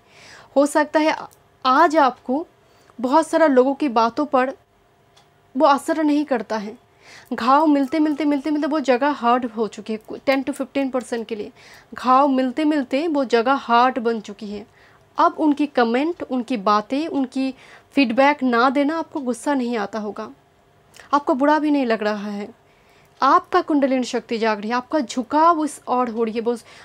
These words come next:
वो अकल साइंस हो, वो टैरोट का reading हो, वो, वो स-, वो psychic gifts को लेकर, क्या मेरी psychic gifts है, उसको explore मुझे करना है, best क्या है मेरी, जो मैं कर सकती हूँ अपने लिए art mission ख़त्म होने से पहले,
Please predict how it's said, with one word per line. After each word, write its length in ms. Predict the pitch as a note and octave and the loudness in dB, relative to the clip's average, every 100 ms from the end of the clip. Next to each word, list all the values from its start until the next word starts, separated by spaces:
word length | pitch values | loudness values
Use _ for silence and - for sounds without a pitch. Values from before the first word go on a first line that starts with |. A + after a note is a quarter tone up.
| _ | _
वो 60 | A3+ | 0
अकल 240 | A3 B3 | 2 -2
साइंस 380 | A3+ B3 A#3+ A#3 | 0 -2 -2 -2
हो, 40 | |
वो 80 | A#3 | -4
टैरोट 280 | A#3 A3+ A3+ | 0 0 2
का 100 | A#3+ | 0
reading 460 | G#3 A3 C4 C#4+ A#3+ | 0 -2 -2 -2 0
हो, 160 | C4 | -2
वो, 140 | A#3 A#3 - - - | 0 -2 -4 -20 -6
वो 60 | A#3 | -6
स-, 140 | - | -4
वो 340 | - A3+ A#3 | -2 2 2
psychic 480 | A#3+ B3+ C4+ D4 A#3 | 0 -2 -2 -2 -2
gifts 260 | G#3+ C#4+ - | -2 -4 -2
को 120 | D4 | 2
लेकर, 300 | C4+ C4 C4+ | 2 2 0
क्या 240 | C4+ D4 | 2 0
मेरी 160 | C#4 C4+ | 2 0
psychic 380 | C4 B3+ B3 A3+ | -2 -4 -4 -4
gifts 220 | C4 - | -6 -2
है, 60 | C4 | -4
उसको 200 | - B3 | 2 0
explore 400 | A#3 - C4+ C#4+ | 0 -2 2 2
मुझे 220 | C4+ C4+ | 0 -2
करना 260 | C4 B3+ | -2 0
है, 80 | C4+ | -2
best 480 | G#3 A3 E4+ - - | 0 2 2 0 -4
क्या 160 | D4+ C#4+ | 0 2
है 140 | B3+ | 0
मेरी, 280 | B3 G#3 G3 - - - _ - | -2 -2 -6 -14 -20 -20 _ -2
जो 100 | C4 | 0
मैं 120 | C4 | 0
कर 240 | - C4+ | 2 2
सकती 320 | B3+ B3+ A#3 | 2 -6 -2
हूँ 80 | A#3 | -2
अपने 220 | G#3+ A3+ | -2 -2
लिए 220 | G3+ F#3+ - D3 | -2 -4 -6 0
art 240 | A#3 A#3 | 0 0
mission 240 | A#3 B3 | -6 -6
ख़त्म 280 | G#3+ A3+ A3 | -6 -4 -4
होने 160 | A3 G#3+ | -4 -6
से 140 | A3 | -6
पहले, 300 | A3 G#3 G3+ | -6 -6 -6